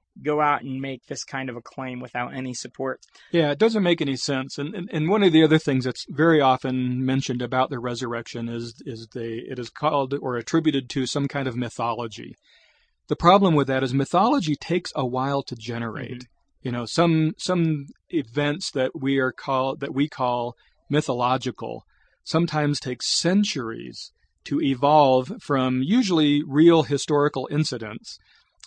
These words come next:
Speaker 2: But you can actually trace how they evolved from, from a rather minor or insignificant hi-, historical act.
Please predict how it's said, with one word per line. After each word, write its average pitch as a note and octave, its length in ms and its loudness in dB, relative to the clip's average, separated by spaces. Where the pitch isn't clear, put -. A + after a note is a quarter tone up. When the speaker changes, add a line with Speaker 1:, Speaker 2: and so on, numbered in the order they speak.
Speaker 2:
But D3 160 4
you D3 120 4
can C#3+ 140 -4
actually D3+ 360 -2
trace E3+ 400 0
how F3 320 2
they C#3 220 2
evolved A#2 460 -4
from, A#2+ 420 -4
from A#2+ 220 -6
a A#2+ 180 -6
rather C#3 440 2
minor D3 460 2
or B2 200 -4
insignificant C#3 680 -6
hi-, C#3 240 -2
historical B2+ 540 -6
act. A#2+ 360 -8